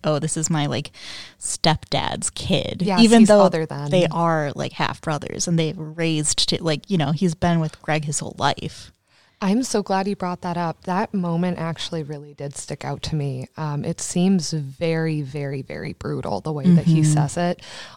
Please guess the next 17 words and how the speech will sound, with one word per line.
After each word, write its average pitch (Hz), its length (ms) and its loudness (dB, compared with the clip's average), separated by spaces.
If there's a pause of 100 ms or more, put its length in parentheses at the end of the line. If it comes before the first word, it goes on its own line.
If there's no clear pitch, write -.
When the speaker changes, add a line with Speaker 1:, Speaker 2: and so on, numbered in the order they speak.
Speaker 2:
Almost 175 520 2
like, 160 240 -2
"Go 160 240 0
away, 147 340 -2
I 143 100 -4
didn't 147 220 -2
even 143 240 -4
ask 131 380 -12
you 135 380 -6
to 165 100 -2
be 147 180 -2
here 143 240 -6
in 139 120 -4
the 139 60 -4
first - 360 -6
place." - 580 -6
Speaker 1:
Yeah. 156 380 -2